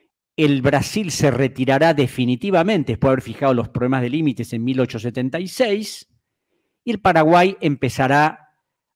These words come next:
andar a los tropiezos durante décadas, con una inestabilidad total y con una población que había, como les dije, sido destruida en un sesenta y cinco por ciento.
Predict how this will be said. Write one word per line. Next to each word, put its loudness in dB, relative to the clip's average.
andar 0
a -4
los -2
tropiezos -4
durante -2
décadas, -2
con 4
una 0
inestabilidad -2
total 2
y 2
con 4
una 2
población 2
que 2
había, 2
como 0
les 2
dije, -4
sido 0
destruida 2
en 4
un 2
sesenta -6
y -12
cinco -4
por -8
ciento. -8